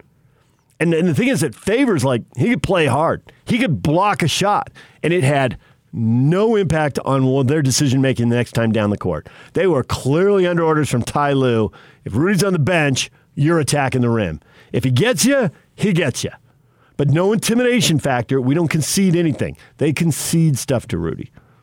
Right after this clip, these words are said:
So at first, it'll be a transition. Now, after Rudy, you know, how do you find your Jokic? How do you find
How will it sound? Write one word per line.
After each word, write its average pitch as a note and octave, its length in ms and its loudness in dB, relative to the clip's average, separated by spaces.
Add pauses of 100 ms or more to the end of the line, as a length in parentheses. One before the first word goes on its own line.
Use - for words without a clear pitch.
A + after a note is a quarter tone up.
(880)
So B2+ 380 0
at A#2+ 200 -4
first, G3 320 0
it'll C#3 140 0
be C3+ 140 0
a B2+ 60 0
transition. A#2+ 680 -2
Now, B2+ 220 0
after F3+ 400 -2
Rudy, E2+ 460 -2 (1080)
you A2 100 -2
know, G2 280 -2
how D#3 140 -2
do E3 60 0
you D#3+ 160 2
find C#3 580 0 (360)
your D#3+ 400 0
Jokic? F#2+ 560 -2 (220)
How D3 140 0
do D3 60 2
you C#3 140 2
find B2 580 0